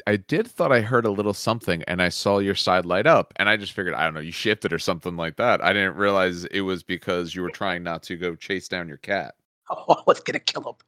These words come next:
Speaker 2: <laughs> I was gonna. It's, to be fair, this, the, the terrain is from Game Mat E U, so this was, like, the hundred.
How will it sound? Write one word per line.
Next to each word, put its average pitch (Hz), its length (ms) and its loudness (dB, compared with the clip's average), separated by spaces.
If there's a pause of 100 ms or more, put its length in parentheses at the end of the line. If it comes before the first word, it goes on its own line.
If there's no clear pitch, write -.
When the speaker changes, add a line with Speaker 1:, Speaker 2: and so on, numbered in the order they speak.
Speaker 2:
<laughs> - 300 -20
I - 80 -12
was - 160 0
gonna. - 160 -2 (320)
It's, - 160 -12 (140)
to 294 80 6
be 285 100 4
fair, 240 200 8
this, 208 180 8
the, 175 180 8
the 165 160 10
terrain 170 440 4
is 170 120 4
from 156 180 2
Game 143 240 6
Mat 139 240 4
E 143 40 0
U, 135 440 2 (200)
so - 100 2
this 190 80 8
was, 208 100 6
like, 202 120 8
the - 80 6
hundred. 175 640 6